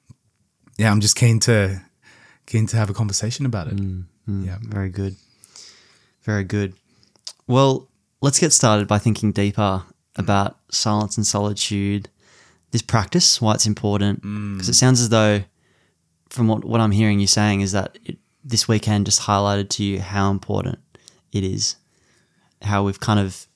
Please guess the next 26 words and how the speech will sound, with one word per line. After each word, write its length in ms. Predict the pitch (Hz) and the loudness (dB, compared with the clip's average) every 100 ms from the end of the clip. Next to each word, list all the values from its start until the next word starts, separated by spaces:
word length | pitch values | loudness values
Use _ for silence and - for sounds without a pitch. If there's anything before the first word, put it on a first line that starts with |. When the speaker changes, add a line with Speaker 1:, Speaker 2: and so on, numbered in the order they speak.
| - | -10
Speaker 2:
w-, 140 | - | -6
we've 140 | 113 104 | -4 0
assumed 460 | - - 110 151 | 2 4 4 2
that 120 | 123 | 2
it 60 | 98 | 0
happens, 560 | 92 95 110 156 - - | -2 -2 -2 -4 -6 -12
Speaker 1:
Mm-hmm. 220 | 90 90 90 - - | -14 -10 -12 -12 -6
Speaker 2:
but 220 | 98 - | -4 -4
it 40 | 104 | -6
actually 280 | 101 - 104 | -6 -6 -4
doesn't 240 | 104 101 | -2 -2
always 260 | 98 95 - | -2 -4 -6
happen 400 | 98 - 104 101 _ _ _ _ - | -8 -8 -10 -10 _ _ _ _ -8
in 100 | 101 | -6
our 100 | 92 | -4
discipleship, 540 | 104 98 - 104 101 - | -4 -4 -6 -8 -8 -6
and 120 | 101 | -4
we're 60 | 101 | -4
actually 200 | - 101 | -2 0
missing 240 | 113 151 | 2 0
something 300 | - - - | -2 -6 -8
if 100 | 98 | -8
we 80 | 101 | -6
don't 200 | 98 - | -6 -6
do 120 | 101 | -6
it. 100 | 101 | -8